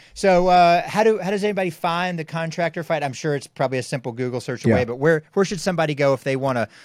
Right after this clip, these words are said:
Speaker 1: learn more or, or get in contact with you or see some of your content?
Speaker 2: Yeah, so I'm, uh, you know, the contractor fight dot com, you know, is the hub of everything, but, you know, I'm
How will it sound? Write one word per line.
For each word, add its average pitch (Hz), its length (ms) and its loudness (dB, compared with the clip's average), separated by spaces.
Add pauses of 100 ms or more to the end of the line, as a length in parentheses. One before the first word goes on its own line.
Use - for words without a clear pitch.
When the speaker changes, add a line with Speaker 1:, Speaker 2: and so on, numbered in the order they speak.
(120)
Speaker 1:
learn 139 300 0
more 143 360 2
or, 107 160 -2
or 107 40 -6
get 139 300 -10
in 123 100 -12
contact 127 480 -6
with 123 100 -12
you 131 120 -4
or 107 40 -6
see - 120 -8
some 120 160 -8
of 113 60 -8
your 107 100 -6
content? 98 500 -10
Speaker 2:
Yeah, 190 160 12
so 175 220 8
I'm, 185 320 6
uh, 143 340 4
you 160 80 2
know, 151 100 -2
the 127 80 -8
contractor 151 540 0
fight 143 260 -2
dot 135 240 0
com, 135 460 -6 (100)
you 143 140 0
know, 127 160 4
is 117 160 0
the 117 80 0
hub 127 220 4
of 117 100 -4
everything, 135 600 0
but, 117 340 2
you 135 80 -4
know, 113 100 0
I'm 117 200 -2